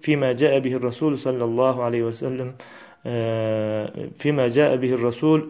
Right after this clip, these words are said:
aleyhissalam min indillah." Və bəzi qövmlərinin də, qövmlərin də həlak olma səbəbləri onların rəsullarının onlara gətirdiyi, gətirdiyinə itaət etməmələri idi. Allah Teala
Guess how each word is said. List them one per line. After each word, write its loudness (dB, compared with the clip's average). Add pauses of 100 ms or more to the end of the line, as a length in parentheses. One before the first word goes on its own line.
(220)
aleyhissalam 2
min -4
indillah." 0 (1400)
Və -2
bəzi 6
qövmlərinin 6
də, 4 (120)
qövmlərin 4
də 0 (340)
həlak 4
olma 4
səbəbləri 4 (680)
onların 2
rəsullarının 2
onlara 0
gətirdiyi, 0 (260)
gətirdiyinə -2
itaət -2
etməmələri -2
idi. -10 (960)
Allah 4
Teala 4